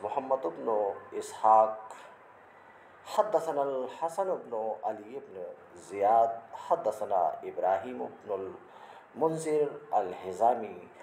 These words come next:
حدثنا عبید اللہ بن موسیٰ، حدثنا یعقوب بن عبداللہ بن عمرو بن امیہ، ان جعفر بن امیہ، ان جعفر بن عمرو بن امیہ، ان ابیہ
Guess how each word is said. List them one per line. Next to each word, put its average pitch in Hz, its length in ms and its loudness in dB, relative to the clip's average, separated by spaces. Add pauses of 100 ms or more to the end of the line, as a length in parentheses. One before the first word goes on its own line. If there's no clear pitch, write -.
(380)
حدثنا 90 720 -2
عبید 98 340 -6
اللہ 117 300 -2
بن 90 260 -14
موسیٰ، 101 520 2 (600)
حدثنا 113 540 0 (100)
یعقوب 95 400 -4 (180)
بن 101 320 -6 (140)
عبداللہ 139 460 -2 (100)
بن 92 300 -10 (120)
عمرو 107 260 -4 (180)
بن 101 80 -12 (140)
امیہ، 110 400 -2 (300)
ان 85 300 -6
جعفر 110 340 2
بن 170 260 -12 (100)
امیہ، 107 600 2 (760)
ان 160 360 4
جعفر 180 360 4 (120)
بن - 200 -14
عمرو 139 260 4 (120)
بن 127 120 -6 (120)
امیہ، 139 400 2
ان 107 400 4
ابیہ 123 480 -6